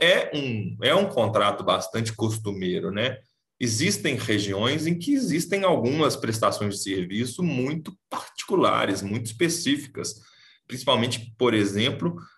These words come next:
é, prestação de serviços agrários em, em certas regiões do Brasil que são sazonais, que são, é, trimestrais, que são semestrais. Então,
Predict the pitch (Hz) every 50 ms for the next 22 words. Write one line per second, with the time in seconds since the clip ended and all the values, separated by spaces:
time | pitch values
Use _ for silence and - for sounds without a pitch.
0 | _ _ - 107 107 107 104 101 98 95 92 - - 113 107 110 98 - 117 113
1 | 113 110 110 110 101 95 104 104 110 107 110 104 110 101 95 95 95 95 95 98
2 | 107 120 123 113 98 98 98 95 92 92 95 98 95 95 95 95 95 95 - -
3 | - 101 98 98 - 95 - 104 101 98 95 98 98 101 95 98 92 90 95 95
4 | 92 95 95 95 107 107 107 107 - 107 104 104 - 110 104 101 101 92 87 90
5 | 95 98 107 117 123 117 107 98 98 98 - - - - - - 101 101 98 95
6 | 95 - - - - - _ _ _ - 101 98 95 95 95 107 110 110 104 95
7 | 92 - - - 98 95 98 107 117 120 113 107 101 101 - - - 104 98 98
8 | - - 101 101 98 - - 110 110 104 92 95 - - - 98 98 101 107 117
9 | 120 123 113 101 101 101 104 107 110 110 120 131 151 165 -